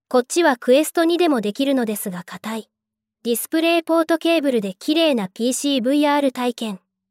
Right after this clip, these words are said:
クエストツーとの差別化で最大のポイントだと思うものが、専用のユーエスビー&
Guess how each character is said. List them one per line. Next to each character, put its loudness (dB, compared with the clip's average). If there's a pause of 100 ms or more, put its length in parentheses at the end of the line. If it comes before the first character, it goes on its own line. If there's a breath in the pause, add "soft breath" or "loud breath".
(160)
ク -2
エ 2
ス -8
ト 2
ツ -2
ー 2
と 0
の 0
差 -6
別 -2
化 -2
で -2
最 0
大 2
の 2
ポ 0
イ 0
ン -2
ト 0
だ 2
と 2
思 0
う 0
も -2
の -4
が、 -6 (640)
専 2
用 4
の 2
ユ 2
ー 2
エ 2
ス -2
ビ 0
ー& 0